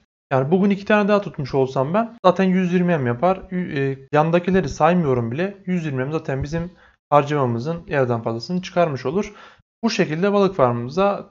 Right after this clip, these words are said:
devam edeceğiz. Bu küre bittiği zaman elimde bir tane daha var. O da bittiği zaman siteden bir tane daha çekerim. Bakalım ilerleyen günlerde balıkçılık eventi var sanırım. Onlardan da faydalanmayı düşünüyorum. Şimdilik bu şekilde bir balık farmı yapmış olduk. Biraz sıkıcı. E,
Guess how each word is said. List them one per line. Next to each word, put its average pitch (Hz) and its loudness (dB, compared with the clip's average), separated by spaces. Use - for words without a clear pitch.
devam 196 2
edeceğiz. 180 -2
Bu 175 -14
küre 196 0
bittiği 190 -2
zaman 185 2
elimde 170 0
bir 165 -6
tane 160 2
daha 139 4
var. 190 -2
O 175 0
da 131 4
bittiği 120 -6
zaman 175 -4
siteden 151 -6
bir 151 -8
tane 127 -2
daha 180 -2
çekerim. 185 0
Bakalım 170 0
ilerleyen 175 4
günlerde 160 -2
balıkçılık 147 0
eventi 147 -4
var 123 2
sanırım. 127 -8
Onlardan 165 2
da 185 -2
faydalanmayı 151 2
düşünüyorum. 180 -4
Şimdilik 233 -2
bu 202 -8
şekilde 180 0
bir 208 -4
balık 180 0
farmı 147 2
yapmış 190 -2
olduk. 156 -6
Biraz 226 0
sıkıcı. 202 -2
E, 139 -2